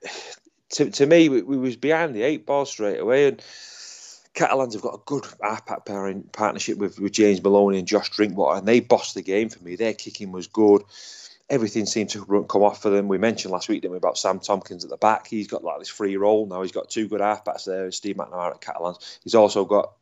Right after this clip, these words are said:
uh, Sam Tompkins at the back doing his own sort of thing, really, and a massive pack of forwards as well. So they've got an embarrassment of riches, haven't they, the Dragons? They look really, really good.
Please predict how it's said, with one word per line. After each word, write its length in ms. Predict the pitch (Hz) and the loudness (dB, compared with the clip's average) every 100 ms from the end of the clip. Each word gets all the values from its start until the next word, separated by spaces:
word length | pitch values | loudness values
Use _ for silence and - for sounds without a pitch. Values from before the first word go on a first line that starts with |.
| - | -12
uh, 100 | 107 | -8
Sam 240 | - 104 95 | -2 -2 -2
Tompkins 380 | 104 92 104 85 | -6 -6 -10 -10
at 40 | |
the 80 | 69 | -2
back 320 | 104 98 - - - - - - _ _ _ - - - - | 0 0 -2 -20 -20 -20 -20 -20 _ _ _ -20 -20 -18 -2
doing 220 | 131 123 | 4 6
his 140 | 107 104 | 6 6
own 180 | 113 101 | 6 6
sort 220 | 117 - | 4 4
of 60 | 98 | 2
thing, 280 | 120 135 | 2 2
really, 240 | 95 95 98 | 0 0 0
and 80 | 98 | -2
a 40 | |
massive 320 | 107 110 104 | -4 -8 -12
pack 200 | - - | -16 -18
of 60 | 107 | -6
forwards 320 | 117 135 120 | 0 0 0
as 80 | 98 | -6
well. 160 | 127 123 | -8 -8
So 120 | 113 | -10
they've 140 | 107 | -8
got 280 | 131 117 - _ _ _ _ | -4 -6 -6 _ _ _ _
an 100 | 110 | -10
embarrassment 520 | 110 101 120 113 107 92 | -8 -2 -2 -2 -8 -6
of 60 | |
riches, 260 | 117 - 104 | -6 -6 -6
haven't 160 | 110 98 | -6 -8
they, 60 | |
the 20 | |
Dragons? 380 | 90 101 90 87 | -4 -2 -2 -6
They 60 | 101 | -4
look 140 | 107 101 | -4 2
really, 320 | 123 120 98 | 4 4 2
really 200 | 92 90 | -2 -2
good. 280 | 107 107 | 2 2